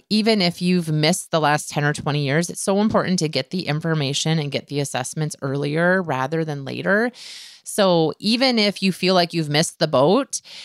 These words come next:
don't put it off another five years. You know, don't wait until you can't walk across the parking lot or you can't bend over and open your dishwasher. Um, make sure that you're seeing the right professionals to get the right information. And if you haven't had any x-rays,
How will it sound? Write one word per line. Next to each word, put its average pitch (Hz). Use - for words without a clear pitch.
don't 190
put 226
it 190
off 156
another 151
five 135
years. 131
You 165
know, 143
don't 170
wait 190
until 160
you 147
can't 156
walk 135
across 143
the 143
parking 151
lot 170
or 156
you 147
can't 143
bend 139
over 139
and 131
open 131
your 127
dishwasher. -
Um, 131
make 175
sure 151
that 196
you're 160
seeing 143
the 139
right 131
professionals 185
to 160
get 156
the 139
right 135
information. 131
And 156
if 156
you 185
haven't 190
had 160
any 233
x-rays, 262